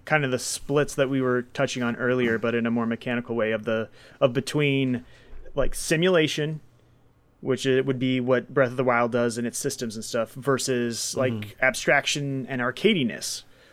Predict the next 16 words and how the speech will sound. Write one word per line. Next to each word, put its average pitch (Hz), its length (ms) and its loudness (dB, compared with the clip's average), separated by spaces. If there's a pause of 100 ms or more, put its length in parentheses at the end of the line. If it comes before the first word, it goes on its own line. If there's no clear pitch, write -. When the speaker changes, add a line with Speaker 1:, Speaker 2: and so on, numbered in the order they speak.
Speaker 1:
which 127 200 -2
is, 131 80 4
Speaker 2:
Right. 107 280 4 (280)
Speaker 1:
you 160 80 0
know, 135 280 6 (120)
okay, 127 380 4 (360)
y-, - 100 -16 (440)
y-, 175 120 -8 (720)
you 165 180 0
do, 196 280 2 (120)
reloading 208 600 8
a 160 80 6
gun 135 440 4 (260)
does 139 200 2
not 139 320 4
work 135 440 2